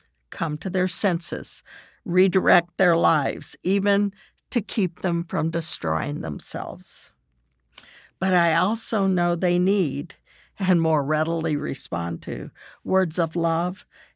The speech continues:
acceptance, encouragement, and hope. I have found that my words and prayers of blessing straight from God's word can many times lead to turning, to change, even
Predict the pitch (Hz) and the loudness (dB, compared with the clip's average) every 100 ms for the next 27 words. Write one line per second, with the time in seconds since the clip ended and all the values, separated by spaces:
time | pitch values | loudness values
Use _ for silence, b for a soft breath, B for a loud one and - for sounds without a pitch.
0 | _ 180 165 - 170 151 - 139 - - | _ -4 -2 -2 -2 -2 -6 -6 -6 -10
1 | - - - 147 - 175 151 151 143 - | -12 -10 -4 -4 -4 -2 0 0 -2 -8
2 | 147 - _ _ _ _ - 147 147 151 | -8 -10 _ _ _ _ -6 -4 -2 -4
3 | 127 - _ _ _ _ _ B B B | -4 -6 _ _ _ _ _ B B B
4 | B B - 196 233 202 214 185 175 170 | B B -4 0 0 0 2 2 2 0
5 | 151 - 160 175 214 254 220 185 185 180 | -2 -2 0 2 2 0 2 2 2 0
6 | - - - 165 156 160 185 190 208 226 | -4 -10 -8 -4 -4 -2 -2 0 0 -2
7 | - - 208 - 185 - - 120 175 - | -6 -6 -6 -2 -4 -4 -8 -10 -8 -6
8 | - - 190 208 - - 214 208 202 196 | -6 0 2 2 -2 -6 -4 -2 -2 -2
9 | 196 - 180 - - - B B B B | -4 -6 -4 -4 -6 -12 B B B B
10 | - 190 170 202 254 285 - 226 175 160 | 0 4 4 4 4 4 2 2 4 2
11 | 156 - - 185 190 185 - 170 - 208 | -2 -6 -6 0 0 0 -4 -8 -4 -2
12 | 185 160 131 123 - b b b - 165 | 0 0 -2 -8 -12 b b b -2 -2
13 | - - 175 147 143 139 - - 190 190 | -2 -2 0 0 -4 -6 -8 -6 -4 -2
14 | 208 214 | -2 -2